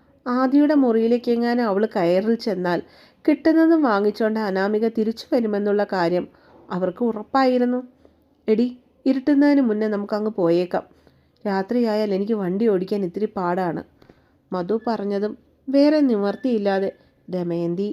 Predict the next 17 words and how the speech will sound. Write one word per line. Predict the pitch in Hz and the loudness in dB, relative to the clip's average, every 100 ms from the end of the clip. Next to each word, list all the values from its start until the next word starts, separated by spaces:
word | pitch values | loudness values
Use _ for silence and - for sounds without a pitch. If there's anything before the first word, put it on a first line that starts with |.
| - | -10
സമ്മതത്തോടെ | - 320 339 359 254 190 170 214 | -2 2 4 4 4 2 2 0
തലയാട്ടി. | 196 175 175 139 - - _ _ _ _ _ _ _ _ _ _ _ _ _ _ - | 0 0 0 -4 -10 -14 _ _ _ _ _ _ _ _ _ _ _ _ _ _ -8
"എങ്ങനെയെങ്കിലും | 190 190 269 220 190 214 233 233 _ - | -4 0 2 2 0 0 -2 -2 _ -10
ആ | 214 | -4
വീട്ടിൽ | 226 185 226 226 | -2 -2 -4 -4
കയറി | 180 170 | -2 -2
പറ്റണം. | 196 - - 170 - _ _ _ _ _ - | -2 -6 -6 -10 -10 _ _ _ _ _ -6
ആരെ | 220 269 339 | -2 2 0
കൊന്നിട്ടാണെങ്കിലും | 330 202 220 214 190 190 202 196 | 0 -2 -2 -2 0 0 -2 -2
ശരി, | 185 160 151 _ _ _ _ 190 | -2 -4 -6 _ _ _ _ -6
ജീന | 226 254 269 | -2 0 0
പറഞ്ഞതുപോലെ | 247 185 190 196 202 202 196 | -2 -4 -2 -4 -2 -2 -2
കാശുണ്ടാക്കണം. | 190 175 175 208 185 180 180 - _ _ _ _ _ _ | -4 -6 -4 -6 -6 -6 -8 -10 _ _ _ _ _ _
ആദിയേട്ടൻ്റെ | 180 165 170 170 180 208 | -6 -2 2 2 0 -4
രണ്ടടി | 233 220 233 220 | -2 -2 -2 0
കൊണ്ടാലും | 254 262 262 269 277 | 0 2 2 2 2
വേണ്ടില്ല. | 269 254 254 | 2 0 0